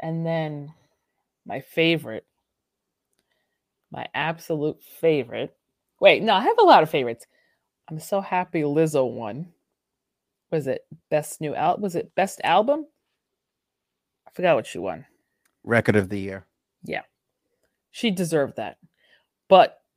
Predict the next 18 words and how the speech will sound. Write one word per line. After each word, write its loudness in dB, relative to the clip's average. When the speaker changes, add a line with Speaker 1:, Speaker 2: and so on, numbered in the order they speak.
Speaker 1:
very 6
surprised 0
that -2
Bonnie -4
Raitt -6
won -4
what? -2
Album 2
of -4
the, -8
wait. -6
What 0
did 0
she -8
win? -12
Speaker 2:
Who, -2
Bonnie 0
Raitt? -8